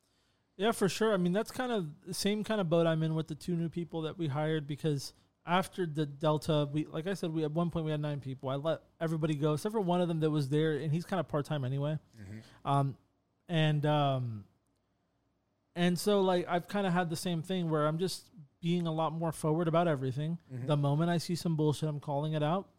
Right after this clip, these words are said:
Speaker 1: not letting it linger. It's at the, at the same time, you know, you wanna be, you gotta take the human element out of it. And it's, you know, there's people that'll probably think that's cold and that's corporate and that's fucked up. And it's like,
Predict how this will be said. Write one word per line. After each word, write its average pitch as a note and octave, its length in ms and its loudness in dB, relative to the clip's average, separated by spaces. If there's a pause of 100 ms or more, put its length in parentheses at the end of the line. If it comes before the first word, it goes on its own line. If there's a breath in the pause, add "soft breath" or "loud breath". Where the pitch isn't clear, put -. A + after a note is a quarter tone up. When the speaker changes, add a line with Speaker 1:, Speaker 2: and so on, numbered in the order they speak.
(120)
Speaker 1:
not D#3 180 -4
letting E3 220 0
it D#3 120 -2
linger. D#3+ 320 -2
It's D#3 220 -4 (420 loud breath)
at F#3+ 100 -8
the, G3 200 0
at F#3+ 60 -4
the F#3 80 -8
same G#3 240 -4
time, F#3+ 320 0
you F3 60 2
know, F3 60 2
you D#3+ 160 2
wanna F3 200 0
be, D#3 340 0 (360 soft breath)
you F3+ 100 2
gotta C#4 140 4
take - 160 -10
the G3 80 -2
human F#3+ 320 0
element D#3 420 -2
out D3 220 -2
of D#3 100 -4
it. E3+ 160 0 (340)
And D#3 280 0
it's, - 420 -6 (540 soft breath)
you F#3+ 80 -4
know, F3+ 120 4
there's G3+ 200 4
people F#3 320 -4
that'll D#3+ 180 2
probably D#3+ 260 0
think D#3 200 -2
that's D3+ 160 -2
cold D3 480 2
and C#3+ 80 -2
that's C#3+ 120 -2
corporate C#3+ 360 -4
and C#3 80 -8
that's C#3+ 140 -10
fucked D#3 340 -4
up. D3+ 180 0
And D#3+ 80 -2
it's D#3 160 -4
like, E3+ 140 -4